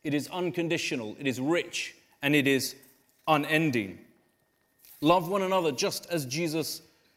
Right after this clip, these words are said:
loved you. It's easy to state, isn't it? But it's impossible for us to live that out this afternoon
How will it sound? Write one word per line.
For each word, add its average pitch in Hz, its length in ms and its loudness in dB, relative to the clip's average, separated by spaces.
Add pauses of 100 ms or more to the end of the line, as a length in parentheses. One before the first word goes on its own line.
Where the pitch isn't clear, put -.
(280)
loved 143 340 -2
you. 143 220 -4 (480)
It's - 120 -6
easy 190 280 2
to 170 80 0
state, 160 440 2
isn't 160 180 -2
it? - 220 -6
But 147 120 -6
it's - 140 -8
impossible 165 580 -4
for 170 160 -4
us 147 140 -4
to 165 100 -8
live 165 400 2
that 165 160 -2
out 180 300 0
this 143 180 -8
afternoon 151 800 -2